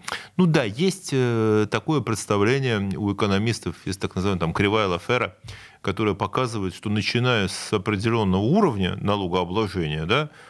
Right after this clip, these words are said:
люди просто не будут платить налоги. Ну, вот проще не платить. Нет смысла работать, если все у тебя отбирают.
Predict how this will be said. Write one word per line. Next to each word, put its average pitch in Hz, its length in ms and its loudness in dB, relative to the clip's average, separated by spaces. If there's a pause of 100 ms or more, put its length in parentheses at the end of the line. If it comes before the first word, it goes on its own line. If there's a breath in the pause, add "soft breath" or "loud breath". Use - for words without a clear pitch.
(160 loud breath)
люди 147 240 2
просто 156 420 0
не 120 100 2
будут 117 360 -2
платить 101 400 -2
налоги. 80 300 -2 (760)
Ну, 277 280 4
вот 151 360 0 (100)
проще 175 380 2
не 127 120 2
платить. - 520 -2
Нет 113 240 2
смысла 113 380 0
работать, 123 340 -2
если 90 200 -6
все 123 180 -2
у 104 60 2
тебя 95 240 0
отбирают. 85 520 -2